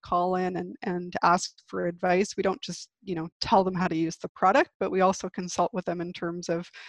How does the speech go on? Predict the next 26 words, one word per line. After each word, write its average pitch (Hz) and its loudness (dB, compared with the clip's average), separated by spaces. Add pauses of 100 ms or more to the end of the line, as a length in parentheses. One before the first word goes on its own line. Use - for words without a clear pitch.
(340)
you 262 2
know, 269 4
what 254 4
are 254 2
the 247 2
billable 214 4
rates 196 0
in 196 -2
your 190 4
area? 175 2 (100)
Um, 180 -2
you 190 -2
know, 180 -4 (160)
did 214 2
you 208 -2
know 185 4
that, 180 4 (420)
uh, 196 4
competitors 190 0
in 190 -2
your 190 -2
space 190 0
are 190 -2
charging 190 -4
considerably 185 -2
more? 185 0